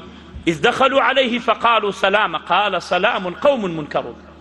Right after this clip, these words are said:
فراغ إلى أهله فجاء بعجل سمين فقربه إليهم فقال ألا ت-، قال ألا تأكلون فأوجس منهم خيفة قالوا لا تخف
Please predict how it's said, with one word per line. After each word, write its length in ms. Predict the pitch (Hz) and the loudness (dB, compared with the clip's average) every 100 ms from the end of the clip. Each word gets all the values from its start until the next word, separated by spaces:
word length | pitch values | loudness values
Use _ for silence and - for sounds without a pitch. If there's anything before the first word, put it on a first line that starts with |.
| - - - - - - - - - - 233 | -20 -20 -20 -20 -20 -20 -20 -20 -20 -4 2
فراغ 300 | 226 277 240 | 4 4 4
إلى 240 | 233 214 | 2 2
أهله 500 | 214 202 190 180 151 - | 4 2 0 -4 -6 -2
فجاء 420 | 160 160 208 233 240 | -2 2 2 2 0
بعجل 760 | 233 233 302 285 240 233 214 | 0 0 0 -2 -4 -2 -2
سمين 480 | - 202 208 311 285 - - - - - | 0 0 4 2 0 -6 -16 -16 -10 -2
فقربه 640 | 214 - 339 294 233 208 220 | 0 2 2 2 2 0 0
إليهم 460 | 202 190 165 156 - - - - - | 2 2 0 -4 -10 -16 -20 -20 -4
فقال 320 | 170 - 214 | -4 0 2
ألا 280 | 220 240 254 | 2 2 0
ت-، 100 | 226 | -2
قال 300 | - 202 214 | -2 2 2
ألا 280 | 226 269 277 | 2 2 2
تأكلون 520 | 262 220 226 226 220 | 0 -2 0 0 0
فأوجس 500 | - 196 254 196 190 | 0 0 0 -2 -4
منهم 340 | 185 190 170 170 | -4 -4 -4 -2
خيفة 360 | 262 294 220 - - - - | 0 0 0 -2 -16 -20 -2
قالوا 480 | 190 202 190 180 170 | 2 4 2 0 0
لا 200 | 247 254 | 0 0
تخف 360 | 226 - 175 | -6 -2 -2